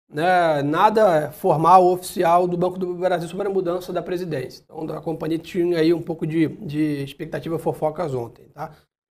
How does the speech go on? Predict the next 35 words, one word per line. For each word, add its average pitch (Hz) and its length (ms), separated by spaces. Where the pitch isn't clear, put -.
Ainda 196 180
na 220 80
parte 208 240
corporativa, 196 600
Rede 185 200
D'Or 196 240
concluiu 202 800
a 160 140
compra 196 260
do 196 60
Hospital 185 540
Serra 180 280
Maior 175 300
em 165 60
São 190 180
Paulo 202 460
por 151 140
cento 202 200
e 202 40
trinta 196 260
milhões. 202 480
Acho 160 200
que 175 60
a - 20
Rede 165 140
D'Or 175 260
vem 190 240
aí 185 180
anunciando 180 460
praticamente 190 600
um 214 80
deal 190 200
por 190 160
semana, 170 420
quase, 185 440